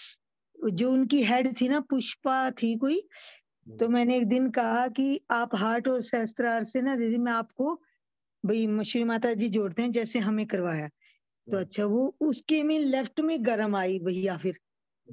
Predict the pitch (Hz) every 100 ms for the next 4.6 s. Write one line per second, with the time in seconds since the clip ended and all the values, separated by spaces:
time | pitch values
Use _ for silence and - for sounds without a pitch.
0 | - _ _ _ _ _ _ 254 302 330
1 | 330 349 349 - 277 294 311 285 294 302
2 | 311 320 240 226 185 202 202 202 202 208
3 | 214 202 202 214 240 240 - 262 233 277
4 | 269 262 - 277 285